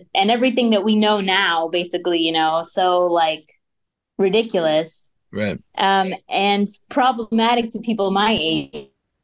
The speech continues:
Speaker 1: you know, so it's, like,
Speaker 2: Yeah,
Speaker 1: it's
Speaker 2: no, it
Speaker 1: interesting
Speaker 2: does have
Speaker 1: 'cause
Speaker 2: a lot of problems. The, uh, the Indiana Jones, if you watch it now today, it, it has a lot of problems.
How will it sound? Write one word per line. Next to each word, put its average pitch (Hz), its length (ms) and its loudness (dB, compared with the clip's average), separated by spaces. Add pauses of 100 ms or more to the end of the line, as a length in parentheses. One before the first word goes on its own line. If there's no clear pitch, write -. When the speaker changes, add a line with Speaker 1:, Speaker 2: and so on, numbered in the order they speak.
Speaker 1:
you 170 240 -6
know, 170 180 0
so - 60 -6
it's, - 60 0
like, 196 120 2
Speaker 2:
Yeah, 156 380 2
Speaker 1:
it's 123 160 -4
Speaker 2:
no, 151 60 4
it - 80 2
Speaker 1:
interesting 151 240 0
Speaker 2:
does 175 200 0
have 175 180 2
Speaker 1:
'cause 139 60 -4
Speaker 2:
a 127 60 -4
lot 135 160 2
of 135 100 -6
problems. 123 580 -2
The, 113 280 -2
uh, 113 80 0
the 101 240 -2
Indiana 127 320 0
Jones, 117 380 0
if 104 80 -10
you 117 100 -2
watch 110 340 -2
it 110 100 -4
now 110 420 0
today, 104 500 -2
it, 104 180 -6
it 107 200 -4
has 110 280 -4
a 107 80 -4
lot 107 140 -2
of 98 80 -6
problems. 107 520 -4